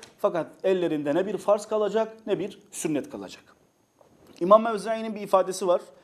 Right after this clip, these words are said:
Gerçekten çok hoş. "İzâ haddeste racule bis sünne fekâle da'na min hâzâ ve haddisnâ bil Kur'an fe'alem ennehu dâllun ve mudillun." Şayet siz bir adama hadisten bahsediyorsanız,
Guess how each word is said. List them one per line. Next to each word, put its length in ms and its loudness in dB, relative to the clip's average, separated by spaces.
Gerçekten 420 -2
çok 240 -2
hoş. 140 2
"İzâ 280 6
haddeste 420 -2
racule 440 0
bis 180 -8
sünne 240 -4
fekâle 480 0
da'na 300 0
min 160 -4
hâzâ 400 2
ve 40 2
haddisnâ 540 -4
bil 120 -2
Kur'an 460 2
fe'alem 360 2
ennehu 400 -6
dâllun 520 2
ve 80 -4
mudillun." 640 -4
Şayet 340 2
siz 240 -8
bir 80 2
adama 340 4
hadisten 460 -2
bahsediyorsanız, 920 -2